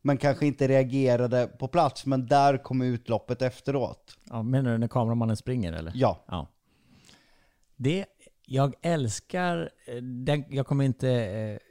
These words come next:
Speaker 2: avslöja den twisten där, men när han springer där och så blir det väldigt, jag blir väldigt glad.
Speaker 1: Ja, du blir glad?
Speaker 2: Jag blir glad av det som hände honom.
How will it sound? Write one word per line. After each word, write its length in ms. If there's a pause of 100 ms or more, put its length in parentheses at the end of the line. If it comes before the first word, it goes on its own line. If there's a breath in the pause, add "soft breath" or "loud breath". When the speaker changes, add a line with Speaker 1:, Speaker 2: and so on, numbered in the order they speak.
(160)
Speaker 2:
avslöja 680
den 440
twisten 640
där, 200 (200)
men 160
när 60
han 160
springer 380
där 300 (180)
och 320 (960)
så 140
blir 180
det 100
väldigt, 440 (360)
jag 180
blir 100
väldigt 220
glad. 340 (760)
Speaker 1:
Ja, 120
du 140
blir 140
glad? 380 (160)
Speaker 2:
Jag 180
blir 120
glad 420
av 140
det 140
som 120
hände 200
honom. 200